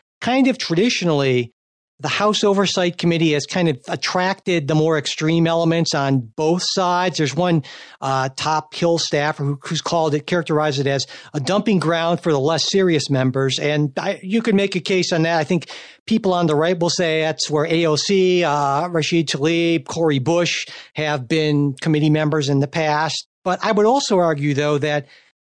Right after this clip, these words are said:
given the fact that Republicans are gonna be unable to pass any kind of significant legislation, or at least get it enacted into law, oversight's gonna be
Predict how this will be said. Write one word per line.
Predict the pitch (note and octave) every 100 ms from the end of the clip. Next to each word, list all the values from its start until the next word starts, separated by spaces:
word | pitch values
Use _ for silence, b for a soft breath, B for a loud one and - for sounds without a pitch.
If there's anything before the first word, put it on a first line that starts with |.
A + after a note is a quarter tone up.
| _
given | A#3 B3+ C#4
the | G#3+
fact | G3+ G3+ G3 G3
that | F#3 -
Republicans | D#3 - G3+ G3+ - F3+ D#3+
are | D3+
gonna | D#3+ D#3
be | D#3
unable | D#3 E3 E3 D3+
to |
pass | D3+ F3 D#3+ D#3 -
any | D#3+ D#3+
kind | D#3 E3
of | D3
significant | - C#3+ E3 D3+ E3
legislation, | D3 C#3 B2+ G#3+ A#3 A#3 - C#3+
or |
at | C#3+
least | C#3+ - _ -
get | E3+
it | C#3+ - _ _ _ _ F3
enacted | D#3 D#3 - C#3+
into | C3+ B2+
law, | D#3+ A3+ F3+ D#3 - B B B B
oversight's | G#3+ G#3+ G#3 F#3+ F#3
gonna | - F3 D#3
be | D3+ D3+ C#3+